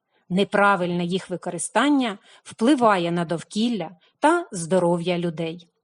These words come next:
Бережіть себе та довкілля. Бажаю вам успіху!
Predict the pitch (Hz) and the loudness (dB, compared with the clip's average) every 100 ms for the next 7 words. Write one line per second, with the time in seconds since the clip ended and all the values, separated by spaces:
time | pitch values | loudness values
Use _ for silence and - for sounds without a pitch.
0 | _ _ _ _ 190 208 254 247 339 - | _ _ _ _ -2 0 2 0 -2 -2
1 | - 190 190 190 180 180 175 - 170 160 | -6 -2 -2 -2 -2 -4 -6 -10 -10 -10
2 | 147 156 _ _ _ - 180 185 285 302 | -14 -18 _ _ _ -4 -2 0 0 0
3 | 165 160 - - 170 - 170 - _ | -2 -6 -8 -10 -8 -8 -10 -20 _